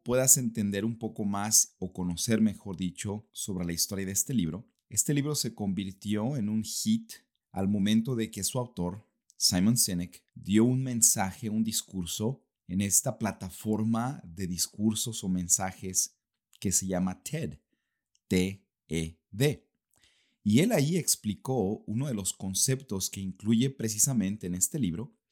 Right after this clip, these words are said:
el cual también nosotros vamos a cubrir por ser parte de la tercera temporada.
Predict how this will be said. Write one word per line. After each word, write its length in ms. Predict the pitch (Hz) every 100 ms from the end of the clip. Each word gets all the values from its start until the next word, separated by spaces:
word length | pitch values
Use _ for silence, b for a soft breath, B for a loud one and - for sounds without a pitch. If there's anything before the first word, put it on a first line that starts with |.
| _ _ -
el 180 | 87 85
cual 280 | - 101 107
también 320 | 131 113 104
nosotros 360 | 104 104 101 87
vamos 280 | 92 95
a 100 | 107
cubrir 400 | 98 110 95 98 _ _ _ _
por 180 | - 85
ser 300 | - 104 110
parte 560 | - 95 92 98 113 - _ _ _
de 140 | -
la 180 | 90 85
tercera 480 | - 85 - 95 95
temporada. 640 | 82 78 71 64 - -